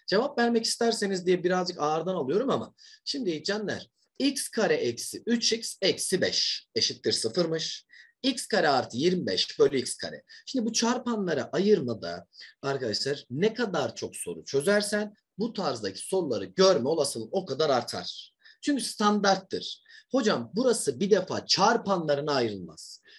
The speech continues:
Ben görüyorum bunu çarpanlara ayırmaya çalışanımı ararsın. Sonra terim ekleme çıkarma yapmayı mı ararsın? Normal dönemde yapamaz burada yapmaya çalışıyor. Tövbe estağfurullah. Arkadaşlar bunun yapılımı şu.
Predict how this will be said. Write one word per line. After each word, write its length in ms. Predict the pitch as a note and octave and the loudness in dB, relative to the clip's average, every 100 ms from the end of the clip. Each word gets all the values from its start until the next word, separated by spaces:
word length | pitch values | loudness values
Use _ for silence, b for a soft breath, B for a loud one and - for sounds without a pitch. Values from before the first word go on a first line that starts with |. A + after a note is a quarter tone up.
| b | b
Ben 220 | F3+ G#3+ F#3+ | 2 2 4
görüyorum 420 | F#3+ A#3 A3 F#3 | 4 6 4 2
bunu 140 | G3+ | -2
çarpanlara 640 | - F3+ F3 F3 F3 F3 F#3+ | -2 -4 -4 -6 -4 -2 -2
ayırmaya 540 | C3+ D#3+ D#3+ E3+ F3 | -2 -2 -2 -4 -6
çalışanımı 560 | F3 D3 C#3+ C3 C#3 E3+ | -2 -2 -2 -4 -2 2
ararsın. 420 | F3 F3 - - _ _ B B B | 2 2 0 -8 _ _ B B B
Sonra 520 | - F3 F#3+ D#3+ - | -2 0 2 -2 -2
terim 300 | - D3 F#3 | 0 0 2
ekleme 400 | F3+ F3+ F3 F#3 | -2 -4 -6 -4
çıkarma 400 | F3+ - D#3+ E3+ | -4 -4 -4 -2
yapmayı 420 | E3 D#3+ D3+ D#3 | -4 -4 0 0
mı 100 | F#3 | 0
ararsın? 360 | F3 D#3+ - A2+ | -2 -2 -4 -2
Normal 440 | D3+ F#3+ G#3+ B3+ | 0 0 0 2
dönemde 280 | A3 G#3 G3 | 2 2 -2
yapamaz 360 | G3 G#3+ A3+ F3+ | -4 -4 -4 -6
burada 180 | F#3 F#3 | -2 -2
yapmaya 320 | E3+ D#3 D3 | -2 -4 -6
çalışıyor. 320 | A#2 G2 F#2+ | -6 -10 -12
Tövbe 260 | - F2 - | -10 -12 -12
estağfurullah. 800 | - - - - - _ E3 F#3+ | -16 -18 -20 -20 -20 _ 2 4
Arkadaşlar 580 | G3 F#3 F3+ C3 A2+ | 4 2 0 -4 -2
bunun 320 | D3 F#3 G#2+ G2+ | -2 -2 -2 -2
yapılımı 480 | C3 - F#2 A2 | -4 -4 -6 -4
şu. 220 | - - | -4 -6